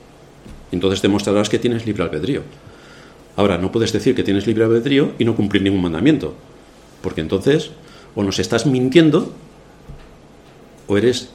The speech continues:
incapaz de cumplirlos por causa de tu naturaleza. Y esto nos lleva a la conclusión de que no tienes libre albedrío,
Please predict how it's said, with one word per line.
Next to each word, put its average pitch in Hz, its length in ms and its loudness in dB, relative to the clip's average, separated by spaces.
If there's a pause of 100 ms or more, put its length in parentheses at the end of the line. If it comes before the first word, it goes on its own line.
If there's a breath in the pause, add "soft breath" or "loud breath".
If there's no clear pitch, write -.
(240)
incapaz 113 500 -2
de 123 80 0
cumplirlos 101 640 -2 (140)
por 98 160 -2
causa 104 260 0
de 101 140 0
tu 123 120 -2
naturaleza. 92 640 -4 (1000 loud breath)
Y 101 80 -2
esto 90 160 -4
nos 95 120 0
lleva 101 140 2
a - 20 2
la 98 80 0
conclusión 101 400 -2
de 113 80 0
que 87 120 -2
no 90 80 -2
tienes 92 260 -4
libre 85 160 -4
albedrío, 92 400 -2